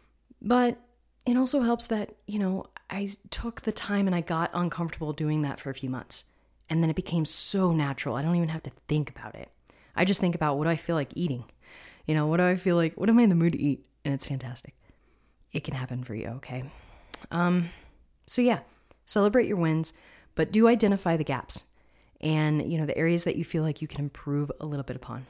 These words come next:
okay? Now, I'll give you an example here of a win that I've had recently, and you've, you might have heard me talk about it a couple times. So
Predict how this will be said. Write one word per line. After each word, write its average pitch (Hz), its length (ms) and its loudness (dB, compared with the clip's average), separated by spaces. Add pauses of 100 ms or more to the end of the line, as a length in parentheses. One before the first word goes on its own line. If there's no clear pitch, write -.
okay? 131 320 -10 (1400)
Now, 175 300 4
I'll 196 80 0
give 214 140 2
you 269 60 6
an 262 60 8
example 160 360 2
here 135 320 -6 (760)
of 160 400 2 (100)
a 180 100 0
win 180 480 6
that 143 120 0
I've 143 140 -4
had 139 140 -4
recently, 131 460 -4
and 160 100 0
you've, 220 220 0
you 247 180 2
might 247 260 4
have 233 120 -4
heard 202 180 2
me 185 120 0
talk 156 260 -4
about 151 160 -2
it 143 80 0
a 143 40 -4
couple - 200 -10
times. 127 220 2
So 139 180 2